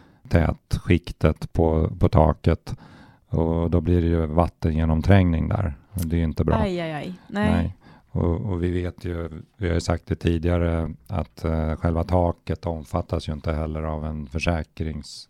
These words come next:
Speaker 1: i, i försäkringen.
Speaker 2: Nej, om det skulle läcka in vatten
Speaker 1: Om det
Speaker 2: där,
Speaker 1: skulle
Speaker 2: ja,
Speaker 1: läcka
Speaker 2: genom
Speaker 1: in.
Speaker 2: hålen då
Speaker 1: Nej,
Speaker 2: på den här.
Speaker 1: nej.
Speaker 2: Ja. Ej.
Speaker 1: Precis. Så att, eh, det måste man göra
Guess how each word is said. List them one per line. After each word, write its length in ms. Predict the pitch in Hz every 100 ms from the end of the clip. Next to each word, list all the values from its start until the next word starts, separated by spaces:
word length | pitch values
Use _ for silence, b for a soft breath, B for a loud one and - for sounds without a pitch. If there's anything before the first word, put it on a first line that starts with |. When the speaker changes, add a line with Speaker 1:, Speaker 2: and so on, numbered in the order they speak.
| 160
Speaker 1:
i, 400 | 87 82 82 92
i 60 | 82
försäkringen. 800 | - 90 85 90 78 76 - -
Speaker 2:
Nej, 320 | 220 220 175
om 100 | 175
det 60 | 185
skulle 200 | 175 175
läcka 240 | 180 175
in 120 | 175 175
vatten 260 | 180 - 170
Speaker 1:
Om 80 |
det 60 | 160
Speaker 2:
där, 40 |
Speaker 1:
skulle 120 | - -
Speaker 2:
ja, 40 |
Speaker 1:
läcka 100 | 185 175
Speaker 2:
genom 200 | 175 175
Speaker 1:
in. 60 |
Speaker 2:
hålen 420 | 185 202 185 156 151
då 60 |
Speaker 1:
Nej, 200 | 87 80
Speaker 2:
på 100 | 165
den 120 | 165
här. 120 | 165 165
Speaker 1:
nej. 80 | 160
Speaker 2:
Ja. 200 | 185 180 - B B B B
Ej. 240 | - 202 185
Speaker 1:
Precis. 180 | 98 - _ b b b b b
Så 480 | - - 87 85 82
att, 320 | 82 82 - 92
eh, 400 | 87 87 87 95
det 140 | 113
måste 240 | 123 127
man 120 | 107 101
göra 380 | 92 85 90